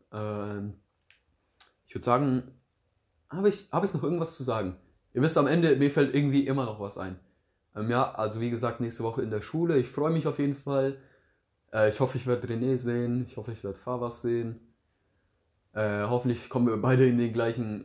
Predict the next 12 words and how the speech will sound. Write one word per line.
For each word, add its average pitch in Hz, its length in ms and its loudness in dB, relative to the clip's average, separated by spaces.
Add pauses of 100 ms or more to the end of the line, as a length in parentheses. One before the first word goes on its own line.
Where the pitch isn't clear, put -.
<laughs> 139 100 2
alle 127 200 6
in 123 100 4
den 120 140 2
gleichen 117 280 0
Pausenhof. 131 540 0
Das - 160 -8
wär 117 80 0
auf 117 140 -6
jeden 117 120 -4
Fall 113 180 -4
richtig - 280 -16